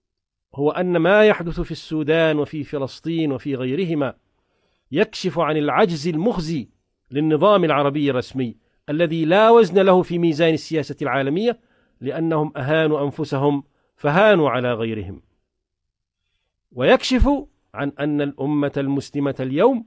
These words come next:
لن يدافع عنها بعد الله سبحانه وتعالى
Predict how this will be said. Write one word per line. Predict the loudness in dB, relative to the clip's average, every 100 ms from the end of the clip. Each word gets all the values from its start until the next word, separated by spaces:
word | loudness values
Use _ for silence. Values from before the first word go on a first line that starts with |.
| _ _ _ -2
لن | 2
يدافع | 4 2 2 0 0
عنها | 0 0 -4 -8 _ _ _ -10
بعد | -6 -2
الله | 0 2 2
سبحانه | 2 -4 -2 0
وتعالى | 0 -2 -2 0 2 0